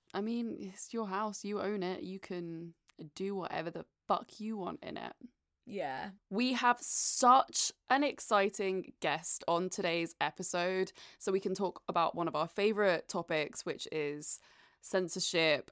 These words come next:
Speaker 1: and Instagram sexy pics, freeing your body online.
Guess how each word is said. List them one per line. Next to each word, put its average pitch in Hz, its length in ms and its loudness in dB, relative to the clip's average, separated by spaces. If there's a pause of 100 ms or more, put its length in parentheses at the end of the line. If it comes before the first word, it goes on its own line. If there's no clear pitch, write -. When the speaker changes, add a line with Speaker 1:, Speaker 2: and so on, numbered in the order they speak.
Speaker 1:
and 147 460 4 (100)
Instagram 165 720 2
sexy - 460 0
pics, 160 520 -4
freeing 175 720 2
your 156 180 -2 (100)
body 160 580 2
online. 151 1000 0